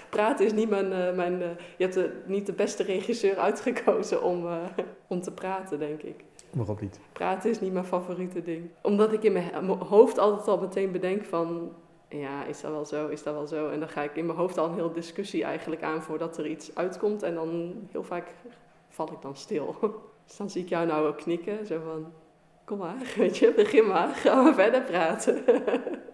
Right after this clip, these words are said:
Speaker 2: Ja, zo gaat dat bij een interview, toch?
Speaker 1: Ja.
Speaker 2: Nee, goed, je had het net over twee films waar ik het ook over wilde hebben.
Speaker 1: Ja.
Speaker 2: Uiteraard. Laten we eens even bij de laatste beginnen.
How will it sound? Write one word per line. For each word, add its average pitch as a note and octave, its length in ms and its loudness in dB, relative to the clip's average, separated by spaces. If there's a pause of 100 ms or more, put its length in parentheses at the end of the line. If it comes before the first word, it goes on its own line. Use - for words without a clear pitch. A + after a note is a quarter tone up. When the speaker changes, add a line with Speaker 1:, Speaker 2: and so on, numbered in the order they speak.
(1200)
Speaker 2:
Ja, F3+ 200 4
zo C#3 120 4
gaat C#3+ 240 0
dat D3+ 140 -2
bij D3 140 0
een C3+ 60 -2
interview, A#2 340 -4
toch? D3+ 180 -6 (180)
Speaker 1:
Ja. F#3+ 340 2
Speaker 2:
Nee, D3+ 160 10
goed, B2+ 320 6
je C3+ 120 0
had B2+ 160 0
het A#2 120 -2
net B2 200 -2
over A2+ 360 -2
twee B2 180 -2
films - 640 -6 (120)
waar A#2+ 140 -2
ik A#2 60 -4
het A2 100 -4
ook C3 120 -2
over B2+ 160 -2
wilde C3 160 -2
hebben. F3+ 280 -4 (200)
Speaker 1:
Ja. F#3 180 -10 (100)
Speaker 2:
Uiteraard. B2 560 -6 (240)
Laten D3 180 -2
we D#3 60 0
eens C3+ 100 0
even B2+ 120 -2
bij C3+ 100 -2
de C3+ 160 0
laatste C#3+ 280 -6
beginnen. A2 360 -4